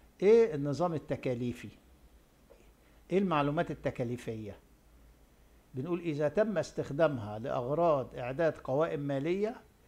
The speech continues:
ولتعكس الحدود الفاصلة بين تكلفة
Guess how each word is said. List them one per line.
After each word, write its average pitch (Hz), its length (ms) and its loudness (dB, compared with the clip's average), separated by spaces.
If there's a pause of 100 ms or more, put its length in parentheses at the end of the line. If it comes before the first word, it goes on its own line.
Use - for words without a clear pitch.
(200)
ولتعكس 127 680 -2
الحدود 131 520 -6
الفاصلة 127 600 -2
بين 135 280 -4
تكلفة 156 360 -6